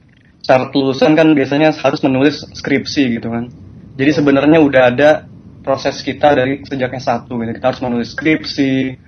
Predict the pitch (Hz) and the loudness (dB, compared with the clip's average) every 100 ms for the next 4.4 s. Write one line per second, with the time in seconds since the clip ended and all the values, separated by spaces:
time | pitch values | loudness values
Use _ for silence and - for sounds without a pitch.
0 | - - - _ _ _ _ - 123 120 | -20 -20 -20 _ _ _ _ -6 -2 0
1 | 120 135 - 131 131 135 127 123 156 151 | 0 0 0 2 2 2 2 4 2 4
2 | 139 123 123 120 117 151 151 123 117 135 | 4 2 0 -2 0 2 4 2 0 -2
3 | 143 127 135 139 127 117 117 120 117 - | -4 -4 -4 -4 -2 -2 0 0 0 -4
4 | - 113 - | -10 -4 0